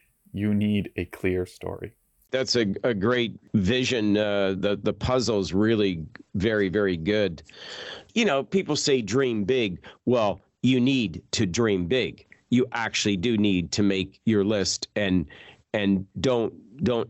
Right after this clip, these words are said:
Speaker 2: ever shortchange that you can't get into Zulu or you can't get into Rethink.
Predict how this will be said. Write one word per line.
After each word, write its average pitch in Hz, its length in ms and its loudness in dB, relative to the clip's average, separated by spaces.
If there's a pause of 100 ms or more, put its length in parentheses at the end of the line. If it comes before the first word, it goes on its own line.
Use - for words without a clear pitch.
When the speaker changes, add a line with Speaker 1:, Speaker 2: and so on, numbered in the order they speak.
Speaker 2:
ever 110 500 0
shortchange 104 1040 0
that 90 180 -2
you 92 140 0
can't 110 360 -4
get 98 160 0
into 90 300 2
Zulu 90 640 2
or 92 140 0
you 90 120 2
can't 98 340 -4
get 98 180 0
into 90 320 0
Rethink. 90 640 0